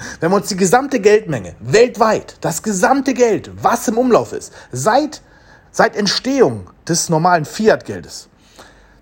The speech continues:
zwanzig Prozent dieses Geldes wurde in zweitausendzwanzig gedruckt. In einem Jahr wurde zwanzig Prozent der gesamten Geldmenge gedruckt. Sowas haben wir aktuell auf der Welt noch nie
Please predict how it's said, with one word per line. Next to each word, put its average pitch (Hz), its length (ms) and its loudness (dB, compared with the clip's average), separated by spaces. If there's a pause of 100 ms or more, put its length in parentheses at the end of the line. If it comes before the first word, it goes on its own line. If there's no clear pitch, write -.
zwanzig 233 580 0
Prozent 190 380 -2
dieses 156 260 -6
Geldes 165 460 0 (120)
wurde 160 300 2
in 135 140 -4
zweitausendzwanzig 131 1300 -4
gedruckt. 120 400 -10 (260)
In 143 140 -2
einem 226 340 2
Jahr 123 320 0
wurde 117 240 -4
zwanzig 220 640 0
Prozent 143 500 -4 (220)
der 131 100 -4
gesamten 165 720 0
Geldmenge 151 460 2
gedruckt. 127 340 -4 (180)
Sowas 151 440 0
haben 208 320 2
wir 123 260 0
aktuell 180 320 0
auf 160 120 0
der 143 120 2
Welt 147 240 -2
noch 123 220 -4
nie 208 380 0